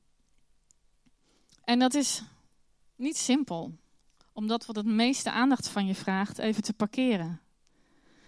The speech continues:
Het is niet simpel om je aandacht weg te draaien en te richten op God. Het vraagt echt een bewuste keuze.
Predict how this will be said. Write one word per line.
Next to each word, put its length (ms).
Het 120
is 100
niet 240
simpel 600
om 180
je 100
aandacht 600
weg 320
te 140
draaien 600
en 140
te 120
richten 400
op 140
God. 340
Het 180
vraagt 580
echt 340
een 140
bewuste 580
keuze. 520